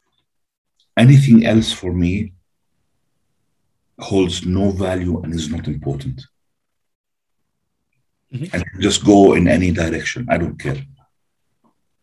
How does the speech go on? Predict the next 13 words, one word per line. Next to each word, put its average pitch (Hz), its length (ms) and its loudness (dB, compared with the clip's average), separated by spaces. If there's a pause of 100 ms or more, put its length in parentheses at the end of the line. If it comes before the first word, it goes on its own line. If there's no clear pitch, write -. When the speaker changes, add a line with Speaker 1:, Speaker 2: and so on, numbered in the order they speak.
(240)
Speaker 2:
Yeah. 135 160 -12 (720)
Speaker 1:
But 90 200 -4
there 98 160 0
are 95 160 -4
certain 127 640 -2
things 90 600 -8 (1080)
that 82 140 -14
I 78 120 -6
accept - 560 -8
or 80 140 -4
do 76 120 -6
not 76 200 -4
accept. - 480 -16